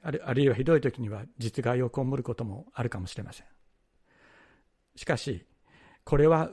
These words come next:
生みの苦しみなのだとイエス様はおっしゃる。生みの苦しみというのは、キリストと共に新しい時代を生み出す。その生みの苦しみをする者として、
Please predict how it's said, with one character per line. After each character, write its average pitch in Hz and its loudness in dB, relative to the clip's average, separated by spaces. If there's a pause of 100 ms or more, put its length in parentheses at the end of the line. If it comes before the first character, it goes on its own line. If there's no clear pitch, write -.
生 147 2
み 165 6
の 165 6
苦 175 4
し - -2
み 175 4
な 185 6
の 170 4
だ 165 4
と 160 2
イ 131 2
エ 120 2
ス - -4
様 107 -2
は 92 -6
お - -6
っ 90 -8
し - -6
ゃ 101 -8
る。 - -20 (800)
生 143 2
み 156 8
の 160 6
苦 170 2
し - -2
み 175 2
と 165 6
い 151 4
う 165 4
の 143 2
は、 143 2 (400)
キ 151 -8
リ 170 6
ス - -2
ト 170 6
と 170 6
共 175 4
に 190 2 (220)
新 170 6
し 180 4
い - 4
時 131 -2
代 165 8
を 185 4 (120)
生 156 4
み 160 8
出 170 8
す。 - -8 (720)
そ - 0
の 175 4 (840)
生 156 8
み 165 10
の 165 8
苦 165 4
し - -2
み 170 4
を 190 6
す - 4
る 170 4
者 190 6
と 147 4
し - -4
て、 95 -6